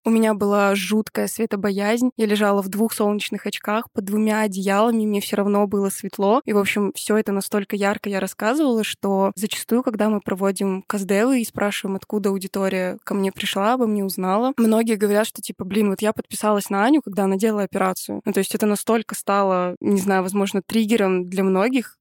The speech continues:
ну, у многих сейчас, наверное, там плохое зрение, или, возможно, все хотят сделать, э, себе эту коррекцию. Но, в общем, это получилось как-то, опять же, неосознанно. Естественно, охваты у меня там тоже больше десяти тысяч. И мне кажется, у меня никогда больше не было больше десяти тысяч охватов.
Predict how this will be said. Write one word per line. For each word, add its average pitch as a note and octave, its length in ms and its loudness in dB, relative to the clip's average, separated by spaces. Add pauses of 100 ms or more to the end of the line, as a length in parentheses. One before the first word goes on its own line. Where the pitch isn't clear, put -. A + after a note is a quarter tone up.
ну, G3 100 0
у F#3 40 2
многих G3 320 0
сейчас, - 240 -10
наверное, F3 280 -6
там F3+ 120 -12
плохое F3+ 380 -4
зрение, F#3 420 -2
или, F3+ 80 -8
возможно, F3 440 -8
все - 180 -8
хотят - 320 -12
сделать, F3+ 580 -2
э, F3+ 280 -8
себе F#3 280 -4
эту F#3 140 -4
коррекцию. G3 680 -2 (280)
Но, G#3 80 2
в - 20 4
общем, G#3 320 0
это G#3+ 280 0 (100)
получилось A3+ 480 0
как-то, - 260 -4
опять G#3 220 0
же, F#3+ 120 -2
неосознанно. G#3 840 2 (260)
Естественно, G3+ 680 0
охваты G#3 400 0
у - 20 -2
меня F#3 160 0
там F#3+ 160 -6
тоже G3 280 0
больше G3 340 0
десяти F#3 320 -8
тысяч. - 480 -6
И F#3 40 -10
мне F#3 200 -6
кажется, - 360 -12
у - 20 -4
меня F3+ 240 -2
никогда F#3 460 -6
больше F3+ 300 -6
не F3+ 120 -2
было F3+ 180 -6
больше F#3 340 -6
десяти - 280 -10
тысяч - 380 -8
охватов. G3+ 440 -6